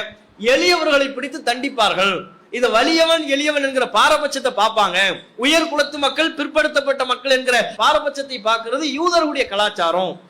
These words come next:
அப்படின்னு ரசூலா கண்டிக்கிறாங்க. அப்ப குறையை அம்பலப்படுத்துறதுன்னு வந்தா,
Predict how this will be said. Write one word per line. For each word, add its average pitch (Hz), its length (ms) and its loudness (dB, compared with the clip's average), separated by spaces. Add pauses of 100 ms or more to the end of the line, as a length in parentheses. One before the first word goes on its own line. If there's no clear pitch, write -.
அப்படின்னு 226 240 0
ரசூலா 226 260 0
கண்டிக்கிறாங்க. 180 440 -2 (600)
அப்ப 196 160 -6
குறையை 320 440 2
அம்பலப்படுத்துறதுன்னு 277 800 0
வந்தா, 208 500 -2